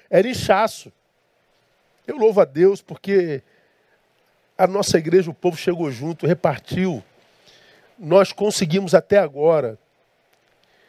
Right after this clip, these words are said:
cumprir todos os protocolos que a gente tem pro-, co-, é, é, cumprido esses anos todos enquanto pastor aqui. Louvo a Deus pela vida de cada um de vocês, pela bênção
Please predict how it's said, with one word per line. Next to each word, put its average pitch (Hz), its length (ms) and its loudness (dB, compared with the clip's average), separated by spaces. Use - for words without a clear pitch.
cumprir 226 540 2
todos 233 340 2
os 147 80 -14
protocolos 170 760 0
que - 80 0
a 147 40 0
gente 156 240 -6
tem 160 120 0
pro-, 156 200 -8
co-, 160 200 -2
é, 151 180 2
é, 156 120 4
cumprido 180 400 -2
esses 156 220 -2
anos 196 260 0
todos 175 460 -4
enquanto - 320 -8
pastor 160 360 0
aqui. 139 440 -4
Louvo 185 220 4
a 185 40 8
Deus 180 220 -4
pela 180 220 2
vida 160 200 -8
de - 80 -14
cada 175 260 0
um 185 60 -10
de 151 80 -12
vocês, 160 520 -2
pela 156 220 2
bênção 196 760 -2